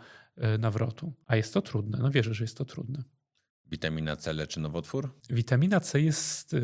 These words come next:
Speaker 1: witaminą, a witamin potrzebuje nasz, e, u-,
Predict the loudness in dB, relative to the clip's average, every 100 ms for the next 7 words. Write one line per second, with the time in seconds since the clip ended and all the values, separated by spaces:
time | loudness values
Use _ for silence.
0 | 0 0 0 0 2 2 2 0 2 2
1 | 2 2 2 2 0 -2 2 2 4 2
2 | 2 2 4 4 0 -4 -8 -10